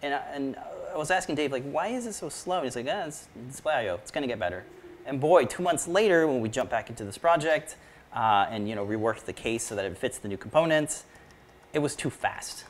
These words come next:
So <laughs> I, I asked Dave to kinda tone it down, make it a little bit slimmer, a little bit slower, so it looks smooth.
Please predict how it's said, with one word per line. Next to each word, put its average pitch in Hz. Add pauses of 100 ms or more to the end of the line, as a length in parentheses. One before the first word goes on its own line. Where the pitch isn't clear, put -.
(100)
So -
<laughs> -
I, 139
I -
asked 170
Dave 147
to 123
kinda 123
tone 156
it 143
down, 135
make 131
it 127
a -
little 127
bit 117
slimmer, 117 (1080)
a 139
little 139
bit 123
slower, 113
so -
it 110
looks 113
smooth. 113